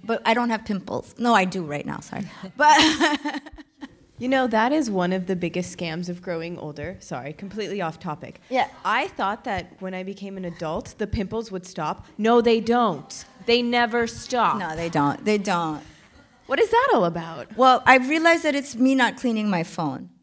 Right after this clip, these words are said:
Speaker 1: So, because I, I have them on my chin.
Speaker 2: I refuse
Speaker 1: I mean,
Speaker 2: to believe
Speaker 1: here.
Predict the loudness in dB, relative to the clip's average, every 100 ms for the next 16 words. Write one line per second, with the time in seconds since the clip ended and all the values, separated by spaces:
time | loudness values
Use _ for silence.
0 | -4 -4 2 4 4 0 2 4 6 6
1 | 4 4 0 0 0 -2 -4 -8 -6 -8
2 | -8 -14 -14 -14 -12 -8 -6 -6 -6 -4
3 | -2 -2 -2 -2 -2